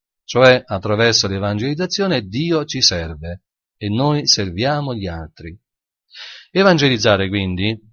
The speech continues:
è il compito principale e prioritario della Chiesa e di ogni cristiano, proprio perché è il desiderio di Dio di servire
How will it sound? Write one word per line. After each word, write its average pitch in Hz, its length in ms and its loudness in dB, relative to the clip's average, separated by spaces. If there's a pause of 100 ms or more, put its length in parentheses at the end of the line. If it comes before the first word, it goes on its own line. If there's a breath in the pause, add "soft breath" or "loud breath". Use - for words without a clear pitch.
(120)
è 117 120 -4
il 123 100 -2
compito 147 560 2
principale 113 1120 0 (140)
e 123 300 2
prioritario 117 680 2
della 117 220 0
Chiesa 95 720 -4
e 110 140 -4
di 107 180 -2
ogni 147 240 2
cristiano, 107 800 -4 (600)
proprio 156 300 4
perché 156 560 0
è 107 100 -4
il 104 160 0
desiderio 117 580 2
di 110 300 -6
Dio 160 360 -2
di 110 160 -2
servire 143 760 -2